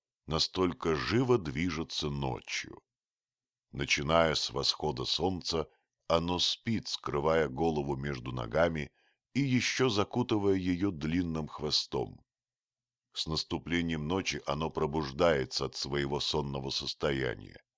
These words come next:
лазает вверх и вниз по деревьям и прыгает с ловкостью маки с ветки на ветку, тщательно исследуя при этом отверстия,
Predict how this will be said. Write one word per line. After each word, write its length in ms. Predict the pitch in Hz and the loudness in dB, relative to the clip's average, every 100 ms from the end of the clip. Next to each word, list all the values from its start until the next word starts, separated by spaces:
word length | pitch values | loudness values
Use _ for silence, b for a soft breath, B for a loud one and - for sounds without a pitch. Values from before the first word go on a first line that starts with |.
| _ _ _ - | _ _ _ -2
лазает 640 | 73 80 71 73 69 - | 6 6 6 2 -2 -4
вверх 460 | 62 98 98 - - | 2 4 4 -2 -4
и 120 | 85 | -2
вниз 360 | 76 82 92 - | 0 -2 -2 -4
по 140 | 76 | -6
деревьям 680 | 69 71 82 92 80 80 69 b b b b | -4 0 2 2 0 -2 -6 b b b b
и 100 | 82 | -2
прыгает 800 | 80 - 76 123 156 123 120 - | -2 -2 0 4 2 2 -2 -2
с 160 | - - | -2 0
ловкостью 720 | 87 104 - 92 87 - 87 | 4 2 0 -6 -6 -4 -4
маки 420 | 87 87 - 98 | -2 -2 -2 -4
с 140 | 78 - | -2 -2
ветки 380 | 71 73 - | -2 -2 -2
на 160 | 71 76 | -2 0
ветку, 600 | 76 71 65 - - 57 _ _ _ | 0 -2 -4 -10 -14 -14 _ _ _
тщательно 840 | - - 73 98 98 98 90 90 - | 0 2 6 6 6 0 -2 -4 -4
исследуя 680 | 82 78 - 71 82 76 73 | 0 0 0 0 2 2 -2
при 240 | - 65 | -2 -2
этом 340 | 78 76 76 67 | -2 -2 -4 -4
отверстия, 960 | 71 - 62 82 92 - - 82 80 | -6 -4 0 2 2 0 -4 -2 -2